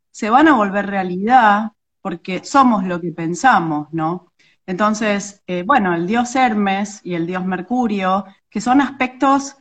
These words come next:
más juveniles, o sea, Mercurio es un, eh, dios muy juvenil, ¿no? Es como el puber eternus, ¿no? Es como una energía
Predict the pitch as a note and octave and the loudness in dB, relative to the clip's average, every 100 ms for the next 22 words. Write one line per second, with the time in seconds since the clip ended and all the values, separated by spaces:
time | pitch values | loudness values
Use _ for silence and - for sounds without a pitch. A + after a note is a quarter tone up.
0 | _ _ - A3+ - B3+ A3 A3+ A#3 A#3 | _ _ -2 -2 0 0 0 0 2 0
1 | A3 F#3 F#3+ F#3 F#3 - C4 C4 A#3 G#3+ | -2 -4 -2 -2 -4 -2 0 0 0 0
2 | G#3 G3 G3 - F3 E3+ F3 A3+ A#3+ C4 | 0 0 -2 -4 -6 -4 -2 0 0 -2
3 | - _ _ - A3+ - G#3+ G3 C4+ A#3 | -6 _ _ -8 -6 -2 -2 2 2 2
4 | A3 G3+ F#3 G3 G#3 G3 G#3 F#3+ F3+ F3+ | 2 0 2 2 2 -2 -4 -2 -2 -2
5 | F3+ A3+ A3 G3 F#3+ A#3+ G#3 G3 F#3 G3 | -2 -2 -2 -2 -2 0 0 -2 -2 -6
6 | - F#3 F3 F#3 G#3 F#3+ F3 F3 F#3 E3+ | -10 -4 0 0 0 -4 -8 -6 -2 -2
7 | E3+ - G#3+ G3+ | -4 -6 2 4